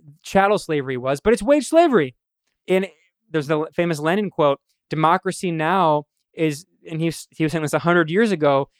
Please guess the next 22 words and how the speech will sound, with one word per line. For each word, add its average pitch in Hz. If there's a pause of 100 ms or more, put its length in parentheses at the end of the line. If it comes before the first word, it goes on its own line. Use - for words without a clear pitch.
(140)
in, 147
in 143
Europe, 160 (380)
"Democracy 175
now 165 (220)
is 147
the 156
same 170
as 156
it 156
was, 156
uh, 160 (160)
for 160
the, 151
the 160
ancient 170
Greeks, 185
democracy 156
for 151
the 151
slave 196
owners." 127